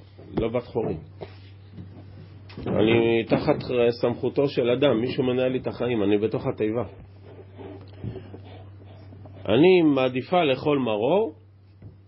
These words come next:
אבל אני יודעת שזה מחיר החירות. להיות בת חורית זה לאכול מרור. זאת אומרת, אומר הלל הזקן, מרור זה לא סתם, מרור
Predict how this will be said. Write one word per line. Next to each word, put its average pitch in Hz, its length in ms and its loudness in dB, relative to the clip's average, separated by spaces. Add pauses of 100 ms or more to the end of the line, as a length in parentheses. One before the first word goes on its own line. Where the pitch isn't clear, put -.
(1800)
אבל 113 220 4
אני 131 120 6
יודעת 170 220 2
שזה 143 220 0
מחיר 147 320 0
החירות. 127 520 -6 (840)
להיות 185 320 4
בת 202 160 2
חורית 175 320 2
זה 160 80 0
לאכול 143 380 0
מרור. 110 300 -4 (1120)
זאת - 160 -2
אומרת, 165 460 4
אומר 147 200 0
הלל 165 340 2
הזקן, 147 460 0
מרור 151 680 2 (320)
זה 104 140 -6
לא 156 120 -2
סתם, 117 280 -4
מרור 165 540 2